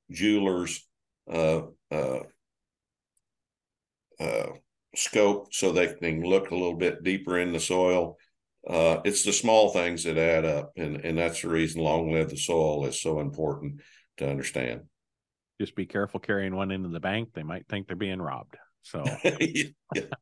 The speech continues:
Speaker 2: <laughs> all right, Jimmy, thank you so much for, uh, all that you do. Um, your heart for growers and your heart for the soil,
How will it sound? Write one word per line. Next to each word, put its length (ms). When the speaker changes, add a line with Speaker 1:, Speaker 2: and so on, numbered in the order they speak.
Speaker 2:
<laughs> 460
all 220
right, 380
Jimmy, 360
thank 280
you 80
so 200
much 260
for, 440
uh, 260
all 300
that 200
you 60
do. 300
Um, 680
your 200
heart 260
for 140
growers 680
and 300
your 100
heart 240
for 100
the 100
soil, 480